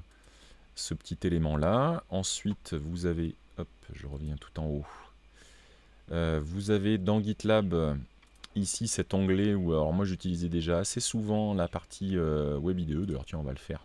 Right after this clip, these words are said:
pour vous montrer la tête que ça a. Qui permet, euh, bah, véritablement, là, j'ai, euh, j'ai un éditeur qui me permet de, de travailler sur mes fichiers. Je peux les, les committer, il y a,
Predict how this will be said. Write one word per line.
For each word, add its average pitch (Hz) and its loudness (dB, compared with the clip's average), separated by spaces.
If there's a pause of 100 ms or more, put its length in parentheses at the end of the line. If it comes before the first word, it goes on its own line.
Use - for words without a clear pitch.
pour 67 -12
vous 76 -10
montrer 80 -4
la 67 -6
tête - -8
que 80 -8
ça 73 -6
a. 151 -8 (2500)
Qui 107 0
permet, 98 6
euh, 80 4
bah, 73 -2
véritablement, 76 -2
là, 98 -4
j'ai, 80 -4
euh, 76 -6 (280)
j'ai - -4
un 90 2
éditeur 82 -4
qui - -6
me 78 0
permet 76 -4
de, 87 -6 (160)
de 71 -8
travailler 76 -2
sur - -4
mes 76 0
fichiers. - -2
Je - -4
peux - -8
les, 69 -4 (680)
les - -2
committer, 78 -4
il 98 -4
y 62 -8
a, - -10